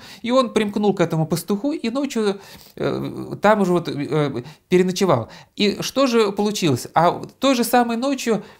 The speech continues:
волки напали на стадо, погрызли некоторых овец, и утром как? Ну, пастух, э, сообщает хозяевам стада этих овец,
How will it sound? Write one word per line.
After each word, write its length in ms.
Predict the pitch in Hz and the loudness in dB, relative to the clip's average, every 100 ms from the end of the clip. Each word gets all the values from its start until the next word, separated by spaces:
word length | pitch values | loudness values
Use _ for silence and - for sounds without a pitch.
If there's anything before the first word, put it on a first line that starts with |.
| _ | _
волки 440 | 160 202 240 220 208 | -4 0 0 0 0
напали 400 | 202 202 240 226 | 0 2 0 2
на 140 | 202 | 0
стадо, 520 | 196 185 180 180 190 - _ _ _ _ _ _ - - | 2 4 4 4 0 -8 _ _ _ _ _ _ -20 0
погрызли 500 | 180 175 226 214 185 | 2 4 4 4 2
некоторых 480 | 180 196 190 175 160 | 2 2 2 0 2
овец, 380 | 160 202 233 - | 2 2 -2 -4
и 200 | 165 180 - | -2 -2 -2
утром 380 | 262 254 220 | -2 0 -2
как? 280 | 202 147 - - - - | 0 0 0 -10 -20 -6
Ну, 120 | 262 | -4
пастух, 480 | 262 185 - 254 - - - - | 2 2 4 0 0 -10 -20 -12
э, 280 | - 151 147 | -2 2 2
сообщает 680 | 135 165 165 196 226 214 - - _ _ - - 127 | 2 0 2 4 4 2 -4 -20 _ _ -20 -16 -2
хозяевам 640 | 165 160 190 208 190 165 | 2 4 4 4 4 0
стада 600 | - - 180 196 190 160 _ _ | 0 2 4 4 0 -2 _ _
этих 300 | - 143 135 | -6 -4 0
овец, 460 | 131 147 214 214 | 2 2 0 0